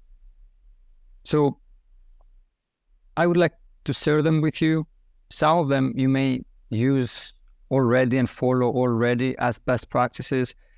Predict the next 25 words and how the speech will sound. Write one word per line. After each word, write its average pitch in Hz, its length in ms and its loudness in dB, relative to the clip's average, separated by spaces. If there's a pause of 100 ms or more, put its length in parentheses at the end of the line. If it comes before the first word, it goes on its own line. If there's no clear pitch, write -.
(120)
some 139 200 0
of 127 140 0
them 123 240 2
not. 135 360 -2 (1700)
If - 220 -4
anything, 139 640 2 (920)
they're 156 300 2
based 143 360 0
off, 127 140 0 (160)
on, 135 260 -2 (300)
on 139 160 -2
our 143 220 2
experience 131 600 -2
working 123 300 0
with 117 160 -2
clients 120 340 -2
and 120 100 2
helping 127 460 0 (540)
our 123 120 2
clients 120 400 0
achieve 120 380 -2
great 131 380 0
results, 131 600 -2 (800)
and 131 100 0
hopefully 123 720 0